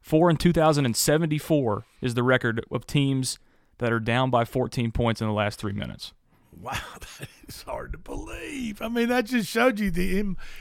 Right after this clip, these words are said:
Speaker 2: improbability.
Speaker 1: It's the biggest point spread, fourteen, in the last two years in the entire N F L.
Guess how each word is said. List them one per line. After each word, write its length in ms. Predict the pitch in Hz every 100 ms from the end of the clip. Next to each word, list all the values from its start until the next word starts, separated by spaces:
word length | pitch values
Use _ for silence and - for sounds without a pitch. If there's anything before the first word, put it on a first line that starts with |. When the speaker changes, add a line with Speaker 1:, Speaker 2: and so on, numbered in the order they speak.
| -
Speaker 2:
improbability. 960 | 214 202 185 170 160 330 262 104 143 -
Speaker 1:
It's 100 | 139
the 60 | 143
biggest 400 | 139 185 214 -
point 260 | - 214
spread, 400 | - - 120 101
fourteen, 680 | - 143 165 185 143 117 113 - _ -
in 100 | 123
the 60 | 117
last 340 | 123 123 -
two 220 | - 180
years 500 | 190 190 175 104 113
in 80 | 127
the 100 | 117
entire 380 | 107 113 123 127
N 100 | 131
F 160 | 143 131
L. 300 | 104 110